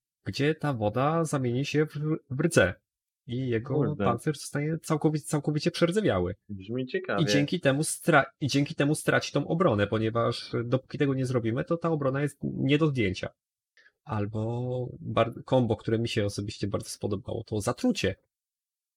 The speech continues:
Speaker 1: Możemy zatruć przeciwnika, a następnie wysłać go w przyszłość. I w ten sposób on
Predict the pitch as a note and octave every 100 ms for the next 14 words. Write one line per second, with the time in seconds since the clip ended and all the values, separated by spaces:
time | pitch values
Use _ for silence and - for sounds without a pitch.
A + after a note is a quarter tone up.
0 | - G#2+ A#2 A#2 G#2+ B2 C#3 A#2 - G#2+
1 | - G#2 F#2+ - C3 - A#2 - - C3+
2 | A2 A#2 - A#2 C3+ - - F3 - F#2
3 | - - _ _ _ _ - A#2+ C#3 C#3
4 | - A2 - D3+ - - B2+